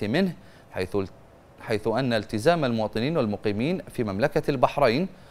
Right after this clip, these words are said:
والامتثال للتعليمات والإجراءات الاحترازية الصادرة من فريق البحرين الوطني للتصدي لوباء كورونا والإجراءات الاحترازية هي خط الدفاع الأول للتصدي لهذا الوباء، الذي لا يفرق بين عرق أو دين أو أي انتماء فكري أو اجتماعي أو طائفة،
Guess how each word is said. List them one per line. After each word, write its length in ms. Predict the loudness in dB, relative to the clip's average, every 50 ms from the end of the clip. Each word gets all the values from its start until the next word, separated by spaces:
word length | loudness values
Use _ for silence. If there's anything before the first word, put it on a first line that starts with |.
| -16 -2 4
والامتثال 640 | 4 4 4 4 2 0 -2 0 4 6 6 6 6
للتعليمات 720 | 2 0 2 4 4 4 4 2 0 0 0 -2 0 0
والإجراءات 520 | 0 0 0 0 2 4 4 4 4 2 -2
الاحترازية 540 | -6 -4 -2 0 2 2 0 0 -2 -2
الصادرة 500 | -2 -2 2 2 2 4 4 4 4 4
من 140 | 2 2 -2
فريق 360 | 0 2 2 2 2 2 2
البحرين 460 | 0 2 2 0 0 2 0 0 0 0
الوطني 600 | -2 -2 -2 -2 0 0 0 2 0 0 -2 -4 -8 -20 -20 -20 -10 -2
للتصدي 580 | -2 0 4 4 2 4 4 2 4 4 2 4
لوباء 400 | 4 6 4 6 6 4 4 4
كورونا 480 | 2 0 0 0 2 2 2 0 -2 -2 -6 -16 -20 -20 -6 -4
والإجراءات 540 | -2 -2 -2 0 0 2 4 4 2 2 0
الاحترازية 680 | -6 -6 -6 -2 -2 -2 -2 -2 0 4 4 4 4 2 -4 -18 -20 -18 -4 2
هي 120 | 2 2 4
خط 220 | 4 0 0 0
الدفاع 380 | 0 0 0 2 2 2 2 2
الأول 380 | 2 2 2 2 2 2 2
للتصدي 500 | 2 2 0 -2 0 0 0 0 2 0
لهذا 280 | 0 0 0 0 0 2
الوباء، 380 | 2 2 4 6 4 4 4 0 -14 -20 -20 -20 -12 -8 -6
الذي 240 | -4 -4 -2 -2
لا 120 | 2 2 2
يفرق 460 | 2 4 2 2 2 2 0 0 0
بين 280 | 2 2 2 2 2 -2
عرق 500 | -2 0 -2 -2 0 -4 -4 -4 -2 -2
أو 160 | -2 0 0
دين 380 | 0 -2 -2 -2 -2 -4 -2 -2
أو 220 | 0 0 2 2
أي 140 | 2 2 0
انتماء 400 | -2 -2 -2 -2 0 0 -2 -2
فكري 460 | -4 -6 -6 -2 0 2 2 2 0
أو 240 | 0 0 2 2 2
اجتماعي 600 | -2 -2 -2 -2 0 0 0 0 0 0 0 -2
أو 200 | 0 0 -2 -2
طائفة، 460 | 2 0 0 0 0 2 2 0 0